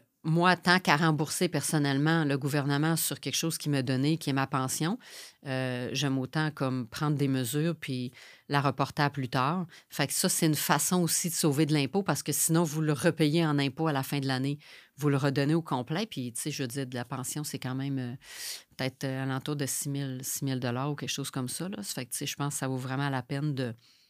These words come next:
de le planifier puis d'y penser. Il y a toujours aussi, euh, le fameux fractionnement de la pension. Euh, donc, ça, ça veut dire que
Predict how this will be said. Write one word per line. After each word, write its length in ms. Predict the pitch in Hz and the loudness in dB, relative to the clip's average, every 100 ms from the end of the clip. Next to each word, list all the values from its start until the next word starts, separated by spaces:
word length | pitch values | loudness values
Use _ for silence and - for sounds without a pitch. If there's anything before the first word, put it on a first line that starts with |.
| _ 151 | _ -2
de 140 | 143 | 2
le 60 | 139 | 2
planifier 500 | 147 143 135 - 160 | 2 2 0 -2 -6
puis 120 | 143 | -6
d'y 120 | 117 | -6
penser. 400 | - 123 127 - 147 _ _ _ _ _ _ _ _ _ - - - - - 190 | -6 -6 -6 -10 -12 _ _ _ _ _ _ _ _ _ -18 -16 -18 -18 -10 4
Il 80 | |
y 40 | 190 | 4
a 60 | |
toujours 320 | 190 196 262 262 | 6 4 4 4
aussi, 480 | 180 - - 220 | 2 2 2 4
euh, 160 | 190 156 | 4 4
le 140 | 170 | 4
fameux 340 | 165 165 165 180 | 4 4 4 4
fractionnement 920 | - - 180 - - 180 170 170 180 | 2 0 0 0 0 2 2 2 2
de 60 | 160 | 4
la 120 | 147 | 2
pension. 680 | 160 151 143 - 147 151 220 - - - - - 160 | 2 0 0 0 0 0 -4 -10 -18 -18 -18 -10 -4
Euh, 600 | 143 143 143 139 139 - _ _ _ - | -2 -2 -2 -2 -4 -6 _ _ _ -4
donc, 320 | 156 151 151 | 0 0 0
ça, 140 | - | 0
ça 140 | 190 175 | 2 2
veut 120 | 160 | 4
dire 340 | 143 190 214 | 4 2 2
que 260 | 208 180 185 | 2 2 0